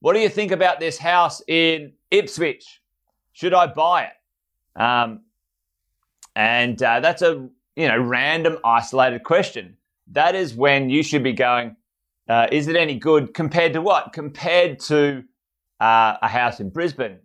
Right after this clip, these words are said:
compared to a house in Adelaide, compared to a house in Perth, compared to a house, compared to, compared to.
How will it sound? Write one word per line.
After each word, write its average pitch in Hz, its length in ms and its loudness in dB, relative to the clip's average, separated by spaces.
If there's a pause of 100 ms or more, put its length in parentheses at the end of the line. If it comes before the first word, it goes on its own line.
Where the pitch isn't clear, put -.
(140)
compared 135 540 0
to 131 160 0
a 117 40 0
house 127 280 0
in 117 100 -8
Adelaide, 139 500 0
compared 147 360 0
to 135 60 -4
a 131 40 -2
house 135 280 0
in 113 180 -10 (400)
Perth, 175 440 2 (400)
compared 151 440 0
to 139 160 2
a 127 40 2
house, 127 320 0
compared 123 420 -2
to, 123 180 -4
compared 104 520 -10
to. 131 240 -8